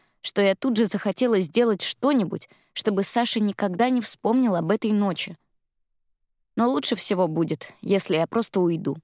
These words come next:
Возможно, проснувшись один в гостиничном номере,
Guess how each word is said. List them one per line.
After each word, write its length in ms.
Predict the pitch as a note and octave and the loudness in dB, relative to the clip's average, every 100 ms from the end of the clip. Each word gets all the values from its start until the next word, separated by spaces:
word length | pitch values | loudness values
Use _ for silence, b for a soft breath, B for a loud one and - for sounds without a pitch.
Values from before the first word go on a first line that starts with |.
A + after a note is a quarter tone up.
| _ _ _ _ _ _ _ _ _ _ | _ _ _ _ _ _ _ _ _ _
Возможно, 640 | - A#3 G#3+ B3+ C#4 A#3+ G#3 | 0 2 2 2 2 0 0
проснувшись 720 | G#3 G#3 A3+ A3 - F#3+ - | 0 0 0 0 -2 -4 -2
один 380 | F#3+ F#3 G3 F3 | -2 0 2 0
в 40 | |
гостиничном 680 | - E3 A3+ G#3+ G3 F#3+ F#3 | 0 -2 0 0 0 0 0
номере, 420 | F#3 F#3+ C#3+ - | 2 2 0 -4